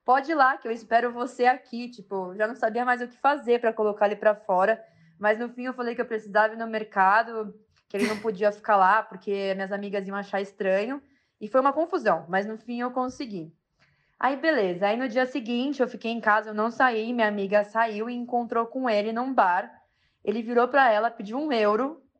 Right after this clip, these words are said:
um euro, pra comprar uma cerveja. E aí a gente acabou deduzindo que com certeza o cara tava muito duro e só podia tá homeless,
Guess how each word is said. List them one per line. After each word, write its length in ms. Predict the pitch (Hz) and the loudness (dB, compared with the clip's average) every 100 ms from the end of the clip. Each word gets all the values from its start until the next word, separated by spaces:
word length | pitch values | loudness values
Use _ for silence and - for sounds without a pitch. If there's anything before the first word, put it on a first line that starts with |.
| - | -2
um 160 | 285 | 0
euro, 500 | 277 226 233 240 320 _ _ _ _ _ | 4 4 4 0 -8 _ _ _ _ _
pra 120 | 226 | 2
comprar 300 | 226 233 240 | 2 2 2
uma 120 | 247 | 2
cerveja. 720 | 247 285 269 220 202 220 247 285 _ _ _ - | 0 -4 0 2 2 0 -4 -6 _ _ _ -4
E 80 | 214 | 0
aí 100 | 226 | 2
a 40 | |
gente 180 | 233 254 | 0 -4
acabou 280 | 254 240 233 | -2 0 0
deduzindo 680 | 233 220 247 214 214 220 240 | 0 -2 -6 -6 -6 -2 -4
que 120 | 247 | -4
com 200 | 226 254 | -2 -2
certeza 440 | 262 277 277 220 214 | 0 -2 0 0 2
o 20 | |
cara 240 | 214 208 | 4 4
tava 240 | 214 214 220 | 4 4 4
muito 400 | 214 233 294 302 | 2 -4 -2 -4
duro 320 | 220 220 240 | -2 -4 -2
e 60 | 247 | 2
só 140 | 233 | 0
podia 320 | 220 233 226 | 0 -4 -2
tá 160 | 233 226 269 | 2 0 2
homeless, 540 | 226 226 247 262 285 | 4 4 2 -6 -6